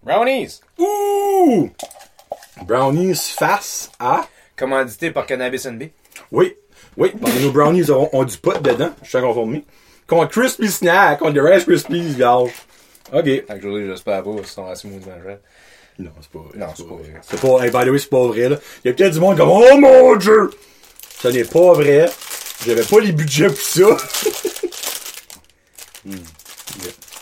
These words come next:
Speaker 1: Je sais même pas si on est brownies, là.
Speaker 2: On s'entend, ce, ce combat-là, c'est un combat de welfare, là. On va, on va se le mettre, le brownies puis Rice Krispies, là. Tiens, moi, je vais prendre mon. Et il bâtisse, ok, il est, il est full, lui, là. Hey, il est pesant.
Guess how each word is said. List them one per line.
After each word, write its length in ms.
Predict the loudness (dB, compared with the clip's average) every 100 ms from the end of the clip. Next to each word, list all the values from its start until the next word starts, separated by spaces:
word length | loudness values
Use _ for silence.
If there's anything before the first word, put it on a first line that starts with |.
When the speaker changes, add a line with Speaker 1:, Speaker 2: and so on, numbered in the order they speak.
| -20 -20 _ _ _ -20 _ -20 -18
Speaker 1:
Je 40 |
sais 60 | -12
même 100 | -12
pas 120 | -12
si 100 | -16
on 60 |
est 120 | -18 -18
brownies, 260 | -18 -18
là. 140 | -18 -16 -12 -12 -14 -18 -12 -6
Speaker 2:
On 80 |
s'entend, 240 | 2 4 4
ce, 160 | 0
ce 100 | -2
combat-là, 460 | 0 2 4 4 4
c'est 60 | 4
un 60 |
combat 220 | 2 2
de 60 | 4
welfare, 420 | 4 2 2 0 0
là. 60 |
On 200 | 0 0 2
va, 40 |
on 20 | 2
va 80 |
se 40 | 2
le 80 | 2
mettre, 220 | 2 2
le 40 |
brownies 480 | 0 4 4 4 2
puis 120 | 0
Rice 220 | 2 2 2
Krispies, 460 | -4 -6 -8 -8
là. 80 | -10 -12 _ _ _ _ _ _ _ -20 -20 -20 -20 -20 -20 -20
Tiens, 100 | -20
moi, 80 | -12
je 60 | -12
vais 40 |
prendre 200 | -10 -12
mon. 120 | -12 -14 -20 -20 -14 -4
Et 100 | -2
il 160 | -2 -4 0
bâtisse, 600 | 2 4 4 0 -2 -4
ok, 140 | -4
il 120 | -6 -6
est, 60 | -8 -14 _ _ _ _ -20 -10
il 180 | -6
est 40 | -6
full, 420 | -6 0 2 2
lui, 180 | 0 -2
là. 220 | 0 0 0
Hey, 140 | -4 -4
il 120 | -4
est 140 | -6
pesant. 460 | 0 2 2 2